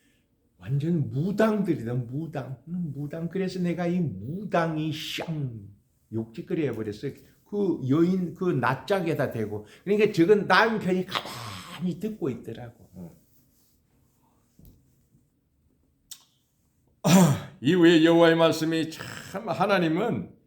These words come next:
이 이상 중에 아브라함에게 임하여 가라사대, "아브라함아, 두려워 말라. 나는 너의 방패요, 너의 지극히 큰 상급이니라.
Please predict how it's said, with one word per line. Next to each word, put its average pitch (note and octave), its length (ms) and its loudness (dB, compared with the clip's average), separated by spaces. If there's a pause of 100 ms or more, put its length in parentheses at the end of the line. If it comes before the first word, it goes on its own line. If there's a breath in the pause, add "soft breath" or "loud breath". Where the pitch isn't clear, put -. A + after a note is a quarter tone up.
(560)
이 C#4 420 6
이상 E4 320 10
중에 D#4 180 2
아브라함에게 C#4 600 4
임하여 C4 240 2
가라사대, B3+ 420 2
"아브라함아, A#3+ 540 6
두려워 A#3+ 380 4
말라. A3 280 8
나는 A3 340 2
너의 G3+ 280 8
방패요, G#3 600 6
너의 G3 540 2
지극히 F4 560 4
큰 D#4 220 6
상급이니라. E3+ 880 4